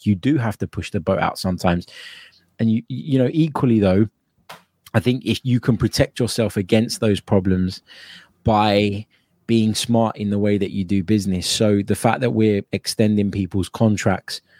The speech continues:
proactively rather than reactively means that we're protected with a lot of players, and we can at any point press the exit button on somebody and generate a big amount of money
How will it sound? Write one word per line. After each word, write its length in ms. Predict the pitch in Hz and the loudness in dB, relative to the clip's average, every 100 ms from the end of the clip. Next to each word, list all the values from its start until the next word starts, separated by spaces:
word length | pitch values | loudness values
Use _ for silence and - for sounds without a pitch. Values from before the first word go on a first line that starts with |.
| _ _ _ | _ _ _
proactively 800 | - 117 110 107 - 98 92 92 | 0 2 2 0 -2 -2 0 0
rather 260 | 92 101 95 | 2 2 2
than 200 | 92 92 | 0 0
reactively 840 | 101 101 95 - 98 95 92 107 _ _ _ - | 2 2 0 -4 -6 -2 -4 -4 _ _ _ -6
means 300 | 107 110 98 | 0 2 2
that 160 | 104 - | 0 0
we're 100 | 98 | 0
protected 640 | - 101 - - 110 95 | 0 -2 -2 -2 -2 0
with 120 | 98 | 2
a 60 | 95 | 2
lot 160 | 95 | 0
of 100 | 98 - | -2 -4
players, 360 | 98 101 104 | -2 0 0
and 140 | 98 101 | 2 2
we 100 | 101 | 0
can 320 | - 120 110 | 0 0 0
at 140 | 98 - | -2 -2
any 240 | 110 104 | -2 0
point 340 | - 107 95 - _ _ - _ _ _ | 0 0 0 -2 _ _ -20 _ _ _
press 300 | - 117 - | -2 -2 -2
the 140 | 101 117 | -2 0
exit 360 | 113 - 110 | 0 2 0
button 300 | - 101 107 | 2 0 2
on 160 | 98 95 | 0 -2
somebody 580 | - 113 98 90 92 113 _ _ _ - | 0 2 2 2 0 -4 _ _ _ -2
and 160 | 101 95 | 0 0
generate 580 | 113 107 98 104 101 - | 0 2 4 2 0 -2
a 60 | |
big 360 | 87 - 110 101 | -6 0 0 2
amount 300 | 101 101 98 | 0 0 0
of 60 | 95 | 0
money 380 | 110 101 85 | 2 2 -2